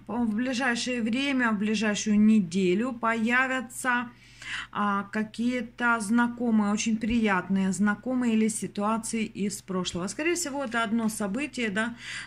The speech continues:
то есть кто-то вас пригласит, а, на какое-то торжество или в гости, кто-то из ваших старых знакомых,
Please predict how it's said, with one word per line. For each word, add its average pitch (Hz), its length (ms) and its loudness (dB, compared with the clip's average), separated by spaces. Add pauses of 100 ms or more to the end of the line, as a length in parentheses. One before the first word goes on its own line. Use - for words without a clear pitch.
то 202 140 0
есть 208 300 -4 (160)
кто-то 254 440 -4
вас 202 320 -2
пригласит, 220 1000 -2 (720)
а, 208 380 0
на 240 240 4
какое-то 220 640 -2
торжество 214 880 -4
или 214 340 0
в 190 140 -2
гости, 240 400 -2
кто-то 247 420 -4
из 208 160 -2
ваших 196 360 -2
старых 185 420 -4
знакомых, 269 680 -2